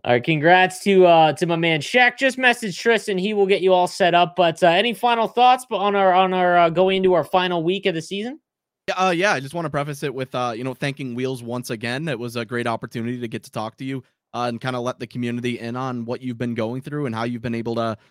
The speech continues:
Speaker 2: you know, overcome what you've went through. And, uh, yeah, no, for, for week five, I think there's a lot of interesting storylines. Uh, you know, the stakes get really high. There's, as you mentioned, there's not much room between playoffs and non-playoffs right now.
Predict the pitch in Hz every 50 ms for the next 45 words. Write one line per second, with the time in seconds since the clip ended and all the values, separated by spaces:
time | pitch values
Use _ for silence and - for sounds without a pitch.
0 | _ _ _ 117 120 120 117 123 127 127 123 131 123 - - 123 139 151 127 107
1 | 113 120 - 120 120 120 120 110 104 - _ - 131 196 - - 110 104 101 101
2 | 101 104 101 98 _ _ _ _ _ 104 113 120 120 123 - 220 196 131 123 151
3 | 160 123 - _ 139 127 117 110 - 143 131 120 139 208 202 - - 147 143 175
4 | 220 214 175 139 151 156 - 160 143 139 127 123 127 143 151 143 113 139 143 143
5 | 147 135 - - 127 117 - - 123 113 117 123 127 127 135 139 156 165 156 -
6 | _ _ _ _ _ - 101 113 117 117 120 127 139 139 143 139 - - 123 147
7 | 151 147 - 160 156 131 131 147 160 151 135 131 151 170 180 143 131 131 123 -
8 | - _ _ _ _ 120 143 151 156 147 131 147 170 - - 139 131 127 123 113
9 | 113 127 143 160 196 208 - 196 196 196 208 196 156 170 165 180 196 220 226 214
10 | 190 175 156 143 - 185 180 170 - - 165 180 190 190 190 180 - 190 175 175
11 | - 190 190 185 165 190 190 214 226 208 180 156 143 - 160 156 160 143 151 151
12 | 151 147 143 139